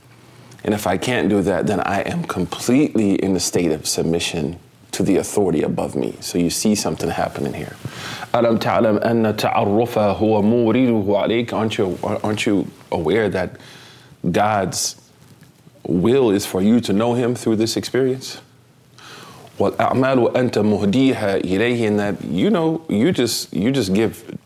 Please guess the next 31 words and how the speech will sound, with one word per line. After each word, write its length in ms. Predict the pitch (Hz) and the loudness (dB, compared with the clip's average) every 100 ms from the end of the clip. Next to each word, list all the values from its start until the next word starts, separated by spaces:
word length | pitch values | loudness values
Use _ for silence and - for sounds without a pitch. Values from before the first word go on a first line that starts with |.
| - 80 | -8 -2
deeds 380 | 117 135 131 101 | 2 4 2 0
as 160 | 95 90 | -2 0
the 100 | 90 | 0
gift, 380 | 95 107 - | 0 -2 0
as 180 | - 95 | -2 0
the 160 | - - | -2 -2
offering 420 | - - 92 90 | -2 -4 -4 -2
to 120 | - | -2
God 340 | 85 90 80 90 | -2 0 -2 -2
because 300 | 92 95 - | -2 -4 -2
He's 200 | 98 - | -2 -2
commanded 520 | - 90 107 98 82 | -2 0 2 0 0
you 100 | 85 | -2
to. 260 | - 82 85 - - - - - - - - | -2 -4 -4 -8 -14 -16 -18 -12 -12 -8 0
وَأَيْنَمَا 640 | 117 139 151 131 120 113 | 0 2 2 4 2 0
تُهْدِيهِ 800 | 113 95 95 139 131 110 104 101 | 0 2 2 4 4 4 2 2
إِلَيْهِ 680 | 110 107 120 117 101 104 98 - - - - - | 2 2 2 2 0 0 -2 -8 -20 -20 -20 -2
مِمَّا 440 | 123 117 113 110 | 2 2 2 2
هُوَ 240 | 104 107 104 | 2 2 2
مُورِدُهُ 560 | 107 107 110 107 110 95 | 2 2 2 2 0 0
عَلَيْكَ. 480 | 101 87 92 92 | 0 0 0 -2
And, 320 | 98 98 - 107 | -2 -2 -2 -2
and 120 | 107 | 0
how 140 | 117 | 0
do 80 | 123 | 0
you 120 | 120 | 0
compare 320 | 113 104 110 | -2 -2 0
what 200 | 101 92 | 0 0
you've 220 | 107 87 90 | -2 -2 0
given 300 | 127 135 127 | 2 2 2
Him 180 | 127 | 0